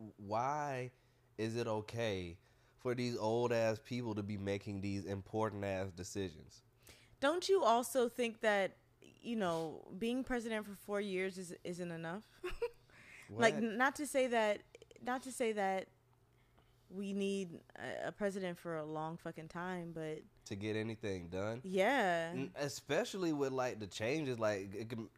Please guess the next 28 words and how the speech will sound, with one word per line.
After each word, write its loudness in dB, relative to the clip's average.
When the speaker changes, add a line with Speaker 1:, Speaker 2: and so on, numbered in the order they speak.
Speaker 1:
who -2
controls 0
the -2
House, 2
who -4
controls -2
the -6
Senate, 0
Speaker 2:
Yeah. 0
Speaker 1:
you -2
gotta -2
clean -2
up 0
what 0
the 0
other 0
person -2
did. -2
Speaker 2:
Doesn't 4
that 4
sound, 0
that, -2
this -2
shit 0
all 4
sounds -2
so -4
counterproductive. -6